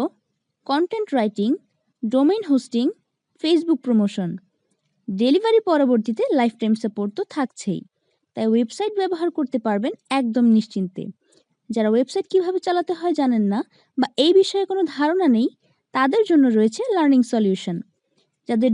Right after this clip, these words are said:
ডোমেইন এবং হোস্টিং আছে কিন্তু শুধু ডিজাইন করাতে চান অথবা বর্তমান ডিজাইনটি পরিবর্তন করতে চান, তাদের জন্য রয়েছে দুর্দান্ত সুযোগ। আপনার ওয়েবসাইট সারা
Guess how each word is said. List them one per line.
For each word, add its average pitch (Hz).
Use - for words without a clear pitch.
ডোমেইন 311
এবং 359
হোস্টিং 269
আছে 269
কিন্তু 330
শুধু 277
ডিজাইন 262
করাতে 247
চান 220
অথবা 277
বর্তমান 359
ডিজাইনটি 339
পরিবর্তন 359
করতে 226
চান, 214
তাদের 294
জন্য 277
রয়েছে 220
দুর্দান্ত 254
সুযোগ। 185
আপনার 262
ওয়েবসাইট 220
সারা 311